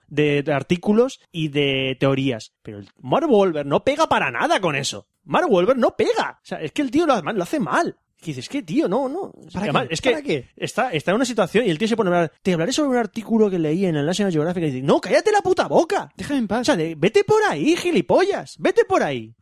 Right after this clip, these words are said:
Speaker 3: Suicídate.
Speaker 1: Y a partir de ahí es que todas las reacciones de los personajes son irreales.
Speaker 2: Absurdas.
Speaker 1: O sea, en otras películas que a Shyamalan le sale mejor, por ejemplo, eh, se-, bueno, en ese sentido, eh, en Señales incluso en algunos momentos,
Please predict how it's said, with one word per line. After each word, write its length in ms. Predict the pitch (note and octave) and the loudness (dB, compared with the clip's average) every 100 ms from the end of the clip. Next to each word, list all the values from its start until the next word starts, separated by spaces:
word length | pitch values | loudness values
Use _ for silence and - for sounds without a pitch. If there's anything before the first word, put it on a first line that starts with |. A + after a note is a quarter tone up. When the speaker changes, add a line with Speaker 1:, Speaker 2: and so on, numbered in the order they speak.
| _ | _
Speaker 3:
Suicídate. 520 | - G#3+ D#4 - G#2 C#3 | -6 -2 -2 -2 -4 -2
Speaker 1:
Y 80 | |
a 40 | C#3+ | 0
partir 200 | D3 G3 | 2 2
de 60 | C4+ | 2
ahí 40 | |
es 40 | C4 | -2
que 100 | B3 | -2
todas 220 | A3 B3+ | 0 2
las 40 | |
reacciones 260 | B3 A#3 A#3 | 0 0 -2
de 40 | |
los 40 | A3 | -2
personajes 680 | G#3 F3 G3 A#3 - - - - | -4 -6 -6 -6 -8 -14 -20 -12
son 420 | - E3+ B3+ - _ - | -2 0 0 -6 _ -4
irreales. 600 | D#3 C#3 C3+ D3 D#3+ D3+ | 0 0 0 0 -2 -6
Speaker 2:
Absurdas. 500 | - G3+ D3 A2+ - | -4 -4 -4 -6 -16
Speaker 1:
O 240 | _ _ - | _ _ -4
sea, 120 | C#3+ | -2
en 140 | D3 | 0
otras 200 | G3 B3+ | 0 2
películas 320 | A#3+ A#3 A3+ | 0 0 0
que 100 | G#3 | 2
a 60 | G3 | 0
Shyamalan 300 | G3 G3 F#3+ | 0 0 0
le 60 | D3 | 0
sale 200 | F#3 F#3 | 2 0
mejor, 400 | C#3 E3 E3+ - | 2 0 0 -4
por 200 | - _ | -20 _
ejemplo, 340 | E3 C3+ C3 | -6 -4 -4
eh, 300 | C3 B2 A#2+ A#2+ | -4 -6 -8 -10
se-, 160 | E3 | -12
bueno, 160 | D#3 C#3 | -6 -4
en 40 | |
ese 140 | B2+ C#3+ | -2 0
sentido, 580 | D3 C#3 D#3 E3 G3 - _ | 0 2 2 2 0 -4 _
eh, 540 | C#3 C#3 C3 C3 B2+ B2+ | -4 -2 -2 -2 -2 -4
en 100 | B2+ | -4
Señales 640 | - C#3 C#3 E3+ F3+ E3 | -2 -2 0 0 -2 -2
incluso 380 | D3+ C#3+ E3 E3+ | -2 2 2 2
en 60 | D3 | -2
algunos 220 | C3+ C3 | -2 0
momentos, 560 | C3 E3 E3 F#3+ A3 | 2 2 2 0 -2